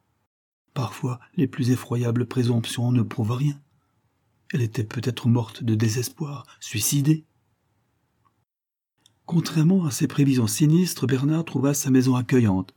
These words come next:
presque gaie. La bonne l'aida à enlever son pardessus. Dans la salle à manger, le déjeuner était servi par mille fleurs.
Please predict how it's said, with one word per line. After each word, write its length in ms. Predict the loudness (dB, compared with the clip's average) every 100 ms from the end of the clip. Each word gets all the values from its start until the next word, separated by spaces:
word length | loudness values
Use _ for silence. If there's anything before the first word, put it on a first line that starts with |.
| _
presque 400 | -4 -4 2 2
gaie. 280 | 4 2 0 _ _ _ _ _ _ _ _ _
La 120 | -2 2
bonne 280 | 4 6
l'aida 300 | 6 6 4
à 40 | 4
enlever 300 | 4 4 2
son 200 | 2 0
pardessus. 560 | 0 2 0 0 -4 -6 _ _ _ _ _ _
Dans 140 | 0 0
la 80 |
salle 220 | 0 0 0
à 40 |
manger, 360 | 2 2 0 -2 -8
le 100 | -4
déjeuner 380 | 2 4 6 4
était 200 | 4 2
servi 360 | -2 -2 2 0
par 160 | 0
mille 260 | -2 0 0
fleurs. 440 | -2 -4 -4 -10